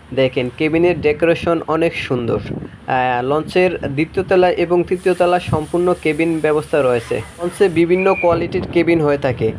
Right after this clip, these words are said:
যেমন সিঙ্গেল কেবিন, ডাবল কেবিন, ফ্যামিলি কেবিন, ভিআইপি কেবিন এবং স্টাফদের জন্য যে বরাদ্দ কেবিন থাকে ওগুলা হচ্ছে স্টাফ কেবিন। একই কোয়ালিটির, আহ, কেবিনের, আহ, রেট এক এক রকম,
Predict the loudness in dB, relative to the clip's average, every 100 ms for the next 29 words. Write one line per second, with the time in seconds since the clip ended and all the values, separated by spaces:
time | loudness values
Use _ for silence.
0 | -10 -14 -6 0 2 2 -2 -4 -2 2
1 | 2 0 0 0 0 -2 -6 -10 -8 -2
2 | 0 2 0 0 -2 0 -2 -6 -18 -20
3 | -20 -4 -2 0 -2 -2 0 0 -2 -6
4 | -16 -16 -8 0 2 2 0 0 0 0
5 | -2 0 0 0 -2 -2 0 0 2 2
6 | 2 2 4 2 2 2 2 2 0 2
7 | 2 2 0 0 2 2 2 2 0 -4
8 | 0 0 0 -4 -10 -6 -6 -2 -2 0
9 | -2 -2 -4 -6 -10 -12 -8 -4 0 0
10 | -2 -6 -16 -16 -12 0 0 0 0 0
11 | 2 2 2 0 0 2 2 2 2 2
12 | 2 0 -2 -2 0 0 0 0 -6